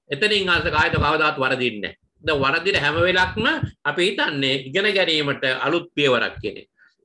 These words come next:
වැටෙන හැම විටම හිතන්න ඕනේ නැගිටිනවා කියන. ෆස්ට් ඇටෙම්ප්ට් ඉන් ලර්නින් කියලා නේ මේ, මේ කවුද අබ්දුල් කලාම් කියන්නේ ෆේල් කියන එක. ප-, ඒ කියන්නේ ඉගෙන ගැනීමේ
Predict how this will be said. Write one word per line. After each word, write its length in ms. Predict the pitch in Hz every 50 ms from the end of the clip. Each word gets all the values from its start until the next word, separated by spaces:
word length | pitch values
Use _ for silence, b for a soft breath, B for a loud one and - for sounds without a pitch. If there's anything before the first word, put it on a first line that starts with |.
| -
වැටෙන 320 | 117 127 127 - 170 160 165
හැම 220 | 143 131 139 139
විටම 380 | 151 156 160 165 - 202 208 254
හිතන්න 720 | 294 320 320 - _ _ _ - - - 240 214 175 147
ඕනේ 360 | 147 139 139 131 127 123 127 131 117 113
නැගිටිනවා 560 | 110 127 147 147 151 139 143 - 123 107 101
කියන. 240 | 95 98 98 95 98 - _ _ _ _ _ _ _ - - - - _
ෆස්ට් 320 | - 175 190 190 - -
ඇටෙම්ප්ට් 360 | 151 143 - 196 196 185 185
ඉන් 140 | 190 190 180
ලර්නින් 360 | 165 175 185 190 185 190 185 180
කියලා 220 | 196 190 185 180
නේ 120 | 175 175
මේ, 460 | 170 165 160 151 143 135 - 139 131 127 - 123
මේ 380 | 131 135 131 127 123 120 110
කවුද 260 | - 127 127 131 131 127 120 110 - - _ _ -
අබ්දුල් 380 | - 123 139 151 170 180 175
කලාම් 380 | 170 165 165 165 165 160 160 143
කියන්නේ 600 | 156 165 170 165 160 156 151 143 135 131 - - -
ෆේල් 280 | - 160 180 190 185
කියන 220 | 185 196 196 190 185
එක. 120 | 165 175 156 - _ _ _ _ _ _ _ -
ප-, 180 | - - - - 92 92
ඒ 200 | - - 123 123
කියන්නේ 320 | - 127 127 127 120 113 113 - 101 113 117 120
ඉගෙන 240 | 123 120 143 156 165 165
ගැනීමේ 460 | 165 165 170 175 175 185 214 220